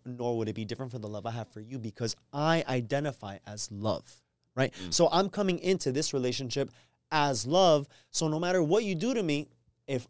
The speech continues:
Speaker 1: I'm love, if I'm happy, almost if we can call it the same, there is nothing you can do. I'm a happy person.
Speaker 2: Oh.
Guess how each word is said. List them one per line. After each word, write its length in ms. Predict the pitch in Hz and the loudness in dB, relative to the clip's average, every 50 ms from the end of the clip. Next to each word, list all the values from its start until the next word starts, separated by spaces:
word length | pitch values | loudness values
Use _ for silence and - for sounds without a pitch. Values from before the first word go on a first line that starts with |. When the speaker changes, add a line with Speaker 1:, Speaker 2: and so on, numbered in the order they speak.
| - | -6
Speaker 1:
I'm 280 | - 151 156 175 175 151 135 139 | -2 0 0 2 0 0 4 6
love, 260 | 143 131 107 90 - | 6 6 6 4 -2
if 140 | - - 104 | -10 -12 -12
I'm 100 | 104 90 | -10 -10
happy, 460 | - - 123 127 131 - - 101 - - | -6 -4 -2 -2 -2 -2 -6 -12 -12 -10
almost 320 | 101 120 123 120 117 - | -6 -4 -2 -2 -2 -2
if 100 | 113 98 | -4 -4
we 80 | 98 107 | -6 -8
can 180 | - - 104 98 | -8 -8 -10 -10
call 220 | - - 120 107 | -8 -6 -4 -4
it 80 | 101 - | -4 -4
the 80 | 107 | -4
same, 400 | 101 - - 170 170 147 143 147 - _ _ _ _ _ - | -2 -2 0 0 0 0 -2 -4 -8 _ _ _ _ _ 0
there 160 | - 156 151 | 2 4 4
is 140 | 147 131 143 | 4 2 0
nothing 280 | 139 143 151 - 160 | 0 0 0 0 -2
you 140 | 147 147 139 | -2 -2 -2
can 160 | 127 139 131 | -4 -4 -2
do. 220 | 127 147 160 165 - - - - | 0 0 0 -2 -4 -10 -10 -8
I'm 100 | 170 147 | -6 -6
a 60 | 104 | -6
happy 220 | 87 85 - - | -6 -8 -12 -14
person. 360 | - - 95 85 - - - 95 | -12 -12 -10 -10 -10 -8 -6 -4
Speaker 2:
Oh. 160 | 92 87 | -4 -4